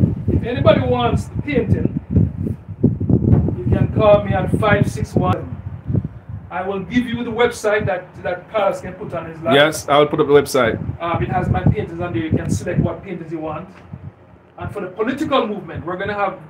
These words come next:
Speaker 1: the telephone number in due time. This is a little,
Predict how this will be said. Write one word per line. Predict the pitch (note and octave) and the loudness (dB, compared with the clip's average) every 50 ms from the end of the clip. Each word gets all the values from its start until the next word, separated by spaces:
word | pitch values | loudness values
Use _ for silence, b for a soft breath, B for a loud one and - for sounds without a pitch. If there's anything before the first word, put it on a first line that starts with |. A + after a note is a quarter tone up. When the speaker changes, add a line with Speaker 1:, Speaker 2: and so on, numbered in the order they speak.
| - - - D3+ - - - | -18 -12 -10 -10 -10 -10 -14
Speaker 1:
the | E3 E3 | -16 -18
telephone | - A3 A3+ A3+ G3+ - A3 G3+ F#3+ F#3 | -10 -8 -6 -6 -4 -2 -2 -4 -2 -4
number | F3+ F3+ F3 F3 F#3 | -6 -8 -8 -8 -8
in | F#3 G3 F#3+ - | -8 -6 -6 -6
due | - G#3+ G#3 G#3 | -6 -6 -8 -6
time. | - G3+ G3+ G#3 A3+ B3 B3 - - - - - - - - - - - - - - - - - _ _ - | -4 -4 -4 -2 -4 -6 -10 -10 -16 -20 -20 -16 -16 -16 -16 -14 -18 -20 -20 -20 -20 -20 -20 -20 _ _ -16
This | D#3+ A3 A3+ - | -14 -14 -12 -12
is | A#3+ F#3+ A3 | -6 -2 -2
a | G#3+ G#3 F#3 - - - - | -2 -2 -2 -6 -12 -12 -4
little, | - G#3 G#3 G3+ G3 F#3+ F3 | -2 -2 -2 -2 -4 -4 -6